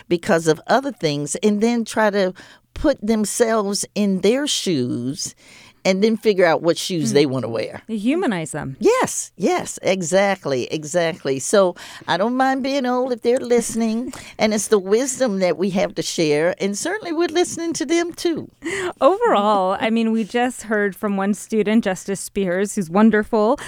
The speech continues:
Speaker 2: but how have students and also staff, how have they been responding to the type of opportunities and, and different types of education that Saint Hope is offering?
Speaker 1: I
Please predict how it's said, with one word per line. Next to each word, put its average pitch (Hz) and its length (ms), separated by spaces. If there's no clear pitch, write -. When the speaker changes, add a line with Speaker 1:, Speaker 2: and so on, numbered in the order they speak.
Speaker 2:
but 262 200
how 285 220
have 254 220
students 254 340
and 285 100
also 339 220
staff, 208 580
how 214 220
have 233 160
they 214 120
been 202 180
responding 190 800
to 180 340
the - 80
type 220 280
of 220 120
opportunities 202 840
and, 180 160
and 190 220
different 214 300
types 190 240
of 160 80
education 180 640
that - 160
Saint 170 260
Hope 170 220
is 143 100
offering? - 540
Speaker 1:
I 349 120